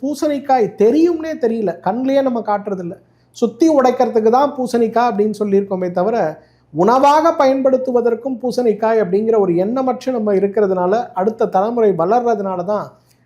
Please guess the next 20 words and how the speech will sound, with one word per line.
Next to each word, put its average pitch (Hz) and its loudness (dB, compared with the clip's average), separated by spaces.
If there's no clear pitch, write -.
நிறைய 208 2
நோய்கள் 208 2
நம்ம 165 -8
பார்க்குறோம். 160 -8
வாரம் 269 4
ஒரு 226 4
முறையாவது 220 2
உணவாக 220 -2
பூசணிக்காய் 175 -8
சேருங்க. 143 -10
பெண்கள், 285 2
அதிக 247 0
எடை 233 2
இருப்பவர்கள் 185 -2
குறைந்தது 311 2
வாரத்துல 240 0
மூன்று 220 -6
நாட்களாவது 208 -2
பூசணிக்காய் 208 -4
சாரோடு 202 0